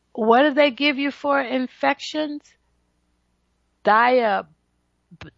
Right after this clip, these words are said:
not diabetic medicine, but, um, uh, my brain just blanked out. Uh,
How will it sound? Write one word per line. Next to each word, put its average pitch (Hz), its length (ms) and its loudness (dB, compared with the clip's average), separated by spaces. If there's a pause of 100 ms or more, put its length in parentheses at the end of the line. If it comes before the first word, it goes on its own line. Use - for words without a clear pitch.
not 226 400 0
diabetic 262 760 -2
medicine, 233 880 -6 (920)
but, 196 600 0
um, 170 540 -4 (2000)
uh, 202 240 -12 (400)
my 190 160 -4
brain 185 360 -2
just - 420 -12 (240)
blanked 185 420 -2
out. - 240 -8 (1300)
Uh, 170 440 -4